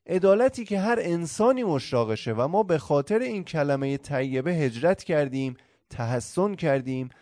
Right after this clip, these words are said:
و بذل مال و جان کردیم." عده‌ای همان ابتدا در کنار ما کلمات دو پهلو می‌گفتن، اما ما حمله به صحت می‌کردیم. کم کم مجلس تشکیل شد و ما بازم گفتیم حتماً اینها دنبال عدالت هستن.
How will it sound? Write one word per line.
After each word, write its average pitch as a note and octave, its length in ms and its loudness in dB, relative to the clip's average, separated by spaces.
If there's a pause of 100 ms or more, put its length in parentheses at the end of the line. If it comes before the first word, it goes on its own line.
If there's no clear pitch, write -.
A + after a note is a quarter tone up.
(260)
و C3 80 4
بذل F#3+ 560 2
مال C3 320 4
و B2 80 4
جان D#3+ 280 2
کردیم." G2+ 460 -8 (100)
عده‌ای A#3 500 -2
همان A#3+ 360 2
ابتدا E3+ 500 2
در E3+ 220 4
کنار E3+ 500 2
ما F#3 160 2
کلمات D3 640 0
دو C3+ 180 0
پهلو C3 380 0
می‌گفتن، A#2 580 -4
اما G3 260 4
ما F#3 200 4
حمله D#3 360 2
به C3 100 4
صحت C3+ 500 0
می‌کردیم. G2 600 -6
کم C#3 300 -4
کم F#3+ 240 -6
مجلس C#3 500 -4
تشکیل C#3 440 -4
شد A#2+ 380 0
و E3+ 100 2
ما A3+ 140 4
بازم A3+ 480 8
گفتیم E3 480 0
حتماً E3 340 -2
اینها A3 340 2
دنبال F3+ 400 4
عدالت C3+ 680 4
هستن. A2+ 420 -8